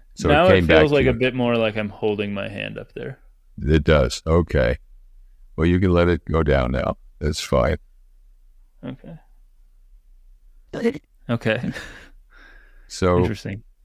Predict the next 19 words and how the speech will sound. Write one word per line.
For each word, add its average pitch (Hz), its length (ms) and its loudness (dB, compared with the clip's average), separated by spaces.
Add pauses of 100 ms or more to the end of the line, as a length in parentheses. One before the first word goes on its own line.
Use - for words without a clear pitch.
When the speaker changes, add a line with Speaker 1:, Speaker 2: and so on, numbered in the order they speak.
(140)
Speaker 1:
before 110 420 2
you 104 120 4
had 82 320 0 (720)
less 98 380 2
control 80 440 2
over 78 200 2
the 76 100 2
right-handed 76 540 0
arm. 78 200 0
Now 82 260 2
it's - 340 -4
pretty 87 200 2
much 76 280 -2
the 73 60 -6
same. 85 380 0
Is 78 140 -2
that 76 160 -2
right? 80 240 -2 (1200)
Speaker 2:
Uh, 151 600 4